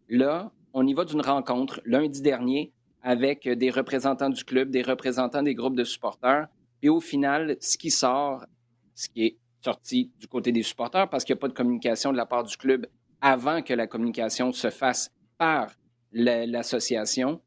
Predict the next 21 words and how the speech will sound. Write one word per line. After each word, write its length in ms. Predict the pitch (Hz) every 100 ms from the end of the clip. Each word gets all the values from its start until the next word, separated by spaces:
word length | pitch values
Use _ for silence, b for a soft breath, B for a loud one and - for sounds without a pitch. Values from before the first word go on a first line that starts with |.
| _ _ _ -
c'est 260 | - 139
que, 540 | 127 135 127 127 127 123
ben, 400 | 110 107 123 117
c'est 160 | 117 -
une 180 | 123 117
fin 280 | - 143
de 120 | 139 123
non-recevoir. 680 | 131 131 123 - 120 117
C'est 120 | -
comme 140 | 120 139
ça 120 | 160
que 60 | -
c'est 120 | 139
perçu, 460 | - 139 - 151
puis 80 | 110
j'ai 80 | 117
hâte 120 | 131
de 60 | 131
t'entendre, 380 | 123 117 131 127
Sid, 180 | 127
là-dessus. 440 | 120 110 - 147